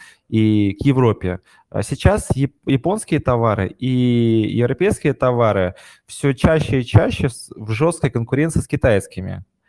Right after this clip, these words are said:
А китайцы за последние десять лет, скажем так, хорошо наращивают качество товара. Ну, то есть, если посмотреть там на автомобили, там, либо электронику, то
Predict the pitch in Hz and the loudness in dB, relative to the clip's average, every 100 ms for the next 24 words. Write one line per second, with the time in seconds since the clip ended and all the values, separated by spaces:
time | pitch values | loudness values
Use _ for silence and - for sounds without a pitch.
0 | _ - - - 117 120 151 - - - | _ -20 -12 -2 -2 -2 -2 -2 0 0
1 | 135 131 131 - 135 120 135 135 185 - | 0 0 -2 -2 -2 -2 -4 -4 -6 -4
2 | 127 117 117 147 156 _ 139 123 - 165 | -4 -4 -2 -4 -4 _ -6 -4 -4 -2
3 | 135 - 139 - 151 131 - - - 95 | -2 -2 -4 -4 -4 -4 -6 -10 -4 -4
4 | 92 90 92 - _ _ _ _ _ _ | -2 -4 -8 -14 _ _ _ _ _ _
5 | _ 170 170 _ _ 156 117 120 113 - | _ -10 -10 _ _ -2 0 0 0 -2
6 | 123 127 - 101 104 95 107 104 151 180 | 0 0 0 -2 -4 -2 -2 -2 0 0
7 | 151 - 113 107 107 101 101 98 151 165 | 0 -2 -4 -2 0 0 0 -2 -2 0
8 | 147 - 120 113 - _ _ _ _ _ | -2 -2 -2 -2 -6 _ _ _ _ _
9 | 120 120 117 113 110 107 107 104 | 2 4 4 4 4 2 2 0